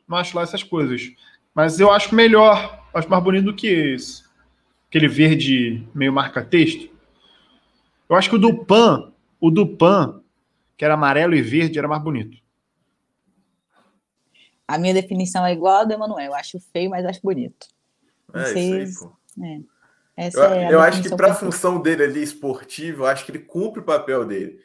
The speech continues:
Speaker 3: Porque coisa
Speaker 1: Cumpre,
Speaker 3: esportiva
Speaker 1: cumpre,
Speaker 3: é bagunçado
Speaker 1: cumpre,
Speaker 3: mesmo. É,
Speaker 1: cumpre.
Speaker 3: é, é neon, é rosa, é laranja, é negócio que dói o olho. Já viu aqueles caras que entrega, é, bebida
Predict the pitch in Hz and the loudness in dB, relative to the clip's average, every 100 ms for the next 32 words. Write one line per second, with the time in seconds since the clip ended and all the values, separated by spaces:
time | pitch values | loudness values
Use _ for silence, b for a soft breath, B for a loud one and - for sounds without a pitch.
0 | - - 147 175 262 262 180 - 196 214 | -20 -12 -6 0 4 6 4 2 4 4
1 | 170 180 208 - 190 190 180 180 180 143 | 4 0 -2 0 2 2 -2 -4 -4 -2
2 | 135 123 117 113 113 - 107 117 139 127 | 0 2 0 -2 -4 -6 -6 -6 -4 -4
3 | 139 135 123 127 131 131 123 107 104 b | -4 -2 -2 -2 0 2 0 -2 -12 b
4 | b - 123 120 120 135 127 120 104 98 | b -2 2 2 0 -2 -4 -6 -10 -14
5 | 90 _ _ - 120 120 117 117 127 131 | -16 _ _ -6 -2 -2 -2 -4 -4 -4
6 | 127 123 113 123 135 123 101 92 - 127 | -4 -4 -4 -4 -4 -4 -8 -14 -6 -4
7 | 123 160 160 131 139 131 127 123 - 120 | -4 -8 -10 -8 -4 -4 -6 -12 -4 -4
8 | 113 107 101 104 107 104 101 101 98 95 | -2 -4 -6 -6 -4 -2 -2 -6 -10 -14
9 | _ _ _ _ _ 98 104 98 147 107 | _ _ _ _ _ -14 -12 -4 -4 -4
10 | 95 | -10